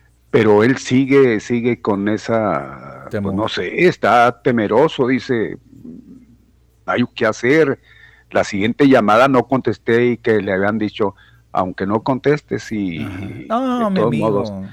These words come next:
Speaker 2: sí.
Speaker 1: Entonces yo le dije que no se preocupara,
Speaker 2: Ajá.
Speaker 1: porque cuando se hace por tipo de llamadas, es,
Speaker 2: Ujú.
Speaker 1: es fácil que ese es un timo.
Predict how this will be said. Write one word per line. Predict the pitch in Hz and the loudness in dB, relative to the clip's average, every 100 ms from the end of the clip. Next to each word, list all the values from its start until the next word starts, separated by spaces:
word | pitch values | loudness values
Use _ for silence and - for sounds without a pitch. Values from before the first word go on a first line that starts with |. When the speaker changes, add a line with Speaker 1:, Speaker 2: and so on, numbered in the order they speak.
| - | -18
Speaker 2:
sí. | - | 0
Speaker 1:
Entonces | 170 143 175 - | 0 4 2 0
yo | 135 151 180 | 2 6 6
le | 175 | 6
dije | 165 160 - | 6 4 0
que | 123 | 0
no | 135 | 2
se | 147 139 | 2 2
preocupara, | 143 - 151 160 170 | 0 -2 0 0 2
Speaker 2:
Ajá. | 117 | 0
Speaker 1:
porque | 110 104 110 98 | -2 -2 -4 0
cuando | 127 120 120 117 120 120 117 110 110 | 2 2 0 2 4 6 6 4 0
se | - 143 | 2 2
hace | 160 196 | 4 0
por | - 147 | -2 -2
tipo | 165 156 170 | 0 0 2
de | 151 | 4
llamadas, | 131 123 165 143 127 - _ _ _ - 147 | 4 4 4 6 4 2 _ _ _ -10 2
es, | 135 101 | 2 2
Speaker 2:
Ujú. | 98 | 0
Speaker 1:
es | 143 - | 0 4
fácil | 143 143 156 135 | 2 2 0 0
que | 131 135 | 2 2
ese | - 135 | 2 -4
es | - | -2
un | 143 131 - _ | -6 -6 -10 _
timo. | 185 190 139 104 | 0 2 2 0